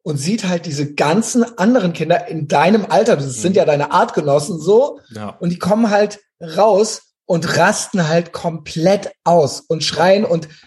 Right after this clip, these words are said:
Speaker 1: rütteln an diesen, äh, Dingern und so weiter.
Speaker 2: Ja.
Speaker 1: Und werden dann halt, äh, was weiß ich, äh,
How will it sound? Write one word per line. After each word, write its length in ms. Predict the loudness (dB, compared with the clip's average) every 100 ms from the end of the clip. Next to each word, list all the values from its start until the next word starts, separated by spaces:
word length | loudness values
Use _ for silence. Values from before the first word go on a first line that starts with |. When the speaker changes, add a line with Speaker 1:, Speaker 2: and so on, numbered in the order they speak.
| _ -12 -8 0
Speaker 1:
rütteln 240 | 0 2 0
an 160 | 0
diesen, 300 | -2 0 0
äh, 280 | 2 2 2
Dingern 360 | 2 2 2 0
und 160 | -4
so 140 | -4 -2
weiter. 260 | 0 0 0
Speaker 2:
Ja. 200 | -2 -6 _ _ _ _
Speaker 1:
Und 220 | -6 0 2
werden 220 | 2 4
dann 180 | 2 2
halt, 260 | 2 0
äh, 180 | -2 -4
was 180 | -2 0
weiß 220 | -2 -4
ich, 340 | -4 -6 -6 -4
äh, 220 | -2 -2